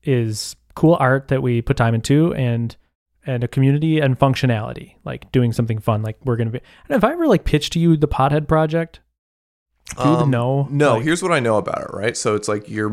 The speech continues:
Speaker 2: you
Speaker 1: Yeah.
Speaker 2: mint these potheads. It's just a
Speaker 1: Yep.
Speaker 2: pot, and then they grow weed in them over time.
Speaker 1: <laughs> They're not even weed necessarily. Like, we're gonna do a weed plant 'cause we have to.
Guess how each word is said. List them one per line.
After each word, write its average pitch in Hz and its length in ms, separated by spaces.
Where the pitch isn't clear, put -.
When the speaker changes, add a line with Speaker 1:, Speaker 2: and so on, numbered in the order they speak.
Speaker 2:
you 113 100
Speaker 1:
Yeah. 113 80
Speaker 2:
mint 120 260
these 123 140
potheads. 107 760
It's - 140
just 113 180
a 120 40
Speaker 1:
Yep. 117 100
Speaker 2:
pot, 104 360
and 101 120
then 98 140
they 98 80
grow 101 340
weed 98 320
in 92 140
them 92 260
over 92 300
time. - 340
Speaker 1:
<laughs> - 300
They're 208 100
not 202 320
even 175 340
weed 135 280
necessarily. 165 640
Like, 131 260
we're 156 80
gonna 190 220
do 208 100
a 190 40
weed 147 260
plant 151 240
'cause 131 160
we 131 80
have 113 300
to. 160 280